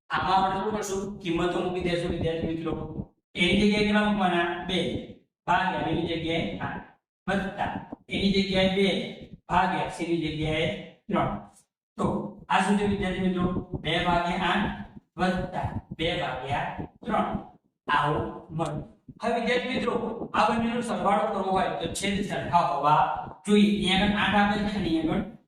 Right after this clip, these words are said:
ત્રણ આપેલ છે. તો આઠ અને ત્રણ બંનેનો લસા લેવો પડે. આઠ અને ત્રણ બંનેનો શું લેવો પડે? લસા. પહેલા બે વડે ભાગીએ તો,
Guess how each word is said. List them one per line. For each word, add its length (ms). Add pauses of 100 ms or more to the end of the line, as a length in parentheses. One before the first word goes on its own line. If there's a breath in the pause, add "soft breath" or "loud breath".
(120)
ત્રણ 160
આપેલ 240
છે. 160 (300)
તો 80
આઠ 560
અને 220
ત્રણ 300
બંનેનો 380
લસા 380
લેવો 280 (480)
પડે. 320 (440)
આઠ 360
અને 140
ત્રણ 280
બંનેનો 340
શું 140
લેવો 160
પડે? 260 (480)
લસા. 400 (460)
પહેલા 200
બે 120
વડે 220
ભાગીએ 260
તો, 100